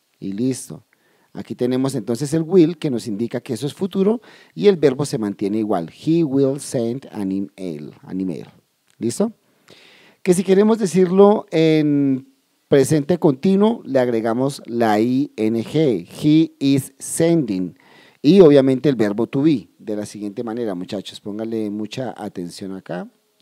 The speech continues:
aquí. Entonces decimos, he is sending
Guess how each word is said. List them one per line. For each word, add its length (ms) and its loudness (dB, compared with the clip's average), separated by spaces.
aquí. 440 -18
Entonces 320 -4
decimos, 720 -6
he 540 -4
is 480 0
sending 760 -4